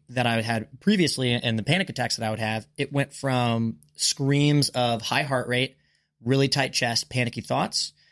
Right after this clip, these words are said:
to more of noticing that I was holding my breath before I would have a panic. And then focusing on deep breathing, which let me be aware of the different areas of my neck and my upper back that would feel really stiff.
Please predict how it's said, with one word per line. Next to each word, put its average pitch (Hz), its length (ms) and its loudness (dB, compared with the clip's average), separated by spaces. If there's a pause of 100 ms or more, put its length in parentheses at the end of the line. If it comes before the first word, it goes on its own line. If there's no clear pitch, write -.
(340)
to 139 100 0
more 135 320 4
of 127 240 2
noticing 131 800 2 (140)
that 127 160 0
I 120 160 2
was 117 320 2
holding 120 300 -2
my 110 100 2
breath 107 400 -4
before 113 300 -4
I 110 40 -2
would 104 100 -4
have 101 140 -12
a 113 60 -20
panic. - 380 -18 (580)
And 127 180 0
then 117 540 2
focusing 131 500 0
on 120 160 2
deep 113 220 -2
breathing, 110 300 -4
which 110 180 -6
let 123 200 -4
me 120 220 0
be 123 320 -2
aware 117 340 2
of 110 120 -2
the 117 80 -2
different 123 320 -2
areas 120 260 0
of 117 120 -4
my 113 120 -4
neck 113 300 0
and 113 80 -2
my 110 140 -2
upper 117 180 -8
back 110 280 -4
that 92 100 -10
would 87 100 -16
feel 113 160 -6
really 107 240 -4
stiff. - 480 -4